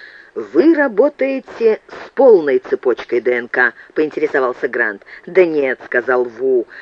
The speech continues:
«это невозможно. Мы добились большого прогресса по сравнению с шестидесятыми. Тогда на дешифровку такого кода у целой лаборатории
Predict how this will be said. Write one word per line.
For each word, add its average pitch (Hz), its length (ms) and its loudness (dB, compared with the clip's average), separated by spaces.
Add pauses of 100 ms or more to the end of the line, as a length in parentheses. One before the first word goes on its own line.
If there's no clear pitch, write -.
(360)
«это 143 300 0
невозможно. 139 920 -2 (220)
Мы 208 160 6
добились 180 460 6 (140)
большого 143 520 0
прогресса 147 560 0
по 349 80 -2
сравнению 156 760 0 (180)
с - 220 -10
шестидесятыми. 143 1080 0 (260)
Тогда 285 380 2
на 233 100 6
дешифровку 190 600 2
такого 165 380 2
кода 202 320 2
у 160 80 0
целой 196 280 4
лаборатории 214 720 4